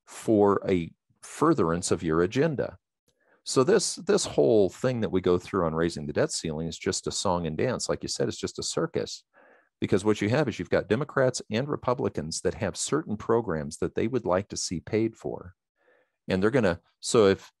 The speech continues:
you know, if you're Joe Biden and there's a Republican in office, you're gonna always be against raising the debt ceiling until,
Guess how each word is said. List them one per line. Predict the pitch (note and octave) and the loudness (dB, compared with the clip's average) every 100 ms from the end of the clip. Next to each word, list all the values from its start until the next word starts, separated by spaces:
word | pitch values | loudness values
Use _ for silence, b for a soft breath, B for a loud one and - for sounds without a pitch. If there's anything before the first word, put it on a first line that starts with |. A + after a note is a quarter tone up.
| _ _ - | _ _ -6
you | A2+ | -2
know, | |
if | E2 | 0
you're | G2+ | 0
Joe | F2 C#3 | 4 4
Biden | G#2+ A2+ G#2+ E2+ F#2+ - | 6 6 4 2 -4 -2
and | F2+ E2+ E2 | -2 0 0
there's | E2 | -2
a | E2 | -2
Republican | E2 - B2+ B2+ G2+ D#2+ | -4 0 0 0 -2 -4
in | D2 | -4
office, | C#2 C2 - - | -6 -8 -8 -8
you're | F#2+ | -6
gonna | F#2+ G2+ | -2 0
always | - A2 C3 D3 C#3 B2 | 0 2 2 4 2 0
be | - G#2+ | -2 0
against | F2 F2+ G#2+ F2+ E2 - | 0 0 0 0 -2 -4
raising | D#2+ D#2+ F2 E2 | -2 -2 -2 -4
the | |
debt | - A1 | 0 0
ceiling | - - C2+ A1 - _ _ _ _ _ _ _ _ _ _ | 0 -6 -8 -12 -20 _ _ _ _ _ _ _ _ _ _
until, | G#2 F2 G#2 F2 F#2+ | -4 0 4 4 4